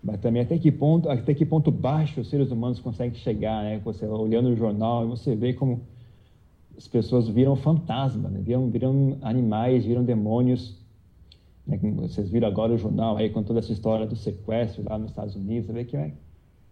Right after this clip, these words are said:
que que é aquilo? Aquilo é um fantasma da pior, da, da classe mais baixa, né?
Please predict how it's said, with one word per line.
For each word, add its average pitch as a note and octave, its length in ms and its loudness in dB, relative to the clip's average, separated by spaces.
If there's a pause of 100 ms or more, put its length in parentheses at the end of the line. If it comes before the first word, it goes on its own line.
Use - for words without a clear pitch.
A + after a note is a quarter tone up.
(220)
que G3 140 0
que E3 180 2
é D#3 60 4
aquilo? C3+ 420 4
Aquilo D3 280 2
é C3 160 2
um D#3 100 4
fantasma C#3 640 0
da C#3+ 100 0
pior, C#3+ 460 2
da, B2 220 0
da A2+ 160 -4
classe C3 340 -6
mais C#3+ 200 0
baixa, B2+ 500 -4
né? F2+ 120 -6